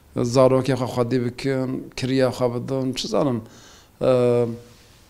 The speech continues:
malekî xweştir darûnên yan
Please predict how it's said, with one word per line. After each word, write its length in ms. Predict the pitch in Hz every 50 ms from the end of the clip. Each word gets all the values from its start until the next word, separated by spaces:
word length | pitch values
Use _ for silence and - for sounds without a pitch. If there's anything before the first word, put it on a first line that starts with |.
| _ -
malekî 540 | - 139 139 139 143 147 147 143 135 135 147
xweştir 480 | - - 143 131 120 - - 143 131 120
darûnên 600 | 135 131 127 131 131 127 131 131 131 131 131 131 135 - - - - 151 147 139 135
yan 340 | 135 135 135 131 131 127